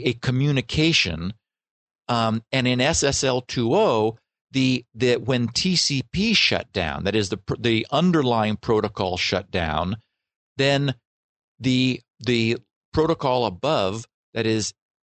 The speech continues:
in this case S S L two oh, it said, "Okay, I guess we're done," and it sort of wrapped itself up.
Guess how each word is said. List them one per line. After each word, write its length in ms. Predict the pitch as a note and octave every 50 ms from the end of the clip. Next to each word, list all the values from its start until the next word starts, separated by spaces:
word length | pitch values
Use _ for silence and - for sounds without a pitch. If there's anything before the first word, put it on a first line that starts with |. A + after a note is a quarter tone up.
| _
in 80 | A#2 A#2
this 180 | A#2+ C3 - -
case 300 | - B2 A2 A2 A2 -
S 260 | B2 B2 A#2+ - -
S 200 | A2+ G#2+ - -
L 160 | A2+ A2 A2+
two 320 | - - - A#2 A2 C3+
oh, 240 | F3+ G3 D#3 C3+ C3+ - _ _ _ -
it 120 | D#3+ -
said, 140 | - C#3+ C#3
"Okay, 460 | F#3+ A3+ - - - C3 B2 C3 C#3
I 100 | G#2+ F#2+
guess 300 | G#2+ F#2+ A#2+ B2+ B2 -
we're 120 | - C#3+ D3+
done," 480 | C3+ D3 F3 F#3 C3 F#2 F2+ G2+ B2 C3 _ _ _ _
and 160 | - B2+ B2
it 120 | B2 C#3+ -
sort 200 | - - B2 A#2+
of 200 | B2 B2 G#2 - -
wrapped 440 | - G2 F#2+ A2 A#2 A#2 - -
itself 400 | B2 A#2 - - B2+ B2+ C3 -
up. 240 | G3+ C3+ - - -